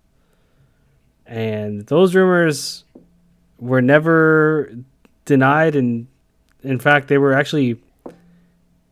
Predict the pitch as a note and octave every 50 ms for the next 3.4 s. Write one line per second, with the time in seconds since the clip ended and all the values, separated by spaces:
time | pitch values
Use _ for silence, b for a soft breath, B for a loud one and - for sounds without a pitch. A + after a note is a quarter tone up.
0 | _ _ - - D#3+ G3 G#3 F#3 F3 E3 - - - D3 B2+ B2+ C#3+ C#3 B2+ A2+
1 | A2 G#2+ G#2+ G#2+ - B2 A#2 A#2 A#2+ B2+ B2+ C3 - - C3 C3+ A#2 A2 G#2+ G#2
2 | G2+ A#2+ - - C3+ C3+ C3 B2+ B2 B2 B2 A#2+ A#2 A2 - - A2 A2+ A2+ A2+
3 | A2 G2 G2 F#2+ F#2 G2 G#2